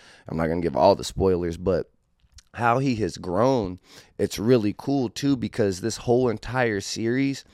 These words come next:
is truly a story of seeing a generation truly grow up. And that's why I love how long this particular anime is, because when it started off, like, they, like, they,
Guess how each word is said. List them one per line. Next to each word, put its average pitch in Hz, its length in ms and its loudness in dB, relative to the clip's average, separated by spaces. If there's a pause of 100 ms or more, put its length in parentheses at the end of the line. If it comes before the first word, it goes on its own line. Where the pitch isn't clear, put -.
(420)
is 110 280 0 (200)
truly 123 720 0 (500)
a 95 240 2
story 127 920 2 (120)
of 101 640 2 (1200)
seeing 135 760 0 (200)
a 104 160 2
generation 110 1080 -2 (320)
truly 123 400 -2
grow 107 320 2
up. 110 220 0
And 92 120 -6
that's 117 160 -4
why 117 280 2
I 92 100 0
love 101 600 0
how 101 220 0
long 98 640 0
this 98 120 -6
particular 95 640 -6
anime 120 380 -2
is, 98 340 -4
because 98 460 -6 (440)
when 98 160 -2
it 87 60 0
started 98 400 0
off, 113 240 2
like, 85 260 -2
they, 110 280 0
like, 95 260 -2
they, 117 220 0